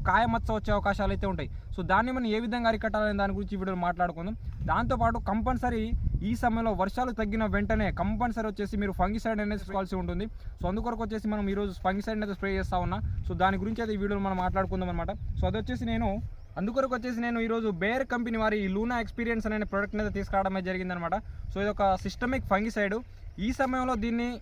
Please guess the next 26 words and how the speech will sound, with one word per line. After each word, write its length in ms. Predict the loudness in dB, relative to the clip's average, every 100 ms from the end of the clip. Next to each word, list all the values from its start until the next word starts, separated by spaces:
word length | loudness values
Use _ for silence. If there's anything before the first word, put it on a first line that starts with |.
| -6
ఈ 80 | -4
విధంగా 380 | -2 0 0 0 0
కంపల్సరీ 540 | 0 0 0 0 0
అయితే 100 | -2
స్ప్రే 200 | -4 -2
చేయాల్సి 340 | 2 2 2 -2
ఉంటుందండి. 360 | -4 -4 -4 -4 -8 -14 -8
So, 160 | -2 -2
ఎక్కడైతే 440 | -4 2 2 4 0 0
వర్షాలు 280 | 2 0 2
పడ్డాయో 320 | 0 2 4 4 4
ఆ 20 | 4 6
ప్రాంతాల్లో 460 | 6 6 2 0 -2 -4 -4 -2
almost 300 | 0 0 0 -2
మనకి 180 | 0 0
రెండు 180 | 0 0
తెలుగు 160 | 0 2 2
రాష్ట్రాల్లో 280 | 2 -2 0
అయితే 100 | 0
వర్షాలు 240 | 0 0
అయితే 120 | 0 -2
పడ్డాయి. 300 | 0 -2 -2
So, 60 | -6 -2 0
మాకు 100 | 0
కూడా, 140 | -2
మా, 80 | -2